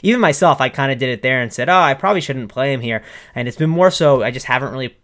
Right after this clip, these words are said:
targeted against C C Sabathia, uh, a ton this year. I've done a little bit, but not as much as you would think. Um, so, yeah, I,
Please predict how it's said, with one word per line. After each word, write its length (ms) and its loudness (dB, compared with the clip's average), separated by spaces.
targeted 480 -4
against 260 -8
C 140 -10
C 160 -12
Sabathia, 800 -4
uh, 260 -4
a 60 -6
ton 300 2
this 180 -2
year. 120 2
I've 100 0
done 160 0
a 100 -4
little 300 -2
bit, 220 -4
but 80 -6
not 160 2
as 80 -2
much 180 -4
as 140 -8
you 100 -6
would 180 -8
think. 380 -10
Um, 560 -10
so, 260 -2
yeah, 520 -4
I, 80 -10